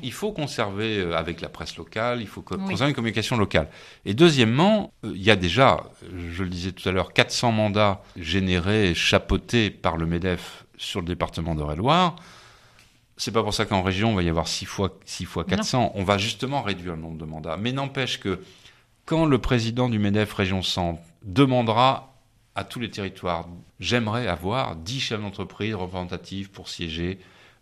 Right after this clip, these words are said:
Speaker 1: au comité économique et social, pour siéger à la caisse Urssaf. » Lui, du fond de son bureau à Orléans, même s'il a un bon réseau sur son département,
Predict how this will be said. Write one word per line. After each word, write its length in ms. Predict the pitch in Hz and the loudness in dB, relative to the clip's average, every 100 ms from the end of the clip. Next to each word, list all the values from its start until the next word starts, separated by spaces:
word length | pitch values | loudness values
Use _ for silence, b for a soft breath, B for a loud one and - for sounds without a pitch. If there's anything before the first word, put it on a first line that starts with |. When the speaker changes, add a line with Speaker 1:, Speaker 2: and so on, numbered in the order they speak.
| - | -12
Speaker 1:
au 80 | 101 | -2
comité 400 | - 95 87 95 | 2 2 2 -2
économique 460 | - 90 90 87 | -2 0 0 -2
et 40 | 85 | -6
social, 460 | 92 - 80 80 | -6 -6 -6 -8
pour 160 | - 85 | -12 -14
siéger 260 | - 90 90 | -10 -6 -2
à 80 | 101 | 0
la 100 | 92 | 0
caisse 220 | 98 - | 0 -2
Urssaf. » 360 | 87 - 82 82 b b b b b 127 | -2 -2 -4 -6 b b b b b -6
Lui, 640 | 151 196 208 180 110 - | -2 2 4 2 0 -8
du 200 | 120 110 | -12 -8
fond 240 | 120 - 151 | -8 -4 -4
de 60 | |
son 180 | 143 127 | -2 -4
bureau 320 | 110 113 139 | -2 0 4
à 40 | 131 | 4
Orléans, 460 | 104 101 101 87 - | 4 4 4 2 0
même 200 | 120 160 | 0 0
s'il 260 | - 139 131 | -2 -2 0
a 60 | |
un 100 | 127 | 0
bon 260 | 110 127 139 | 2 4 4
réseau 420 | 117 107 123 131 | 4 2 2 0
sur 200 | 110 92 | -4 -8
son 140 | - | -6
département, 640 | 90 90 87 - 92 87 | -6 -4 -4 -4 -4 -2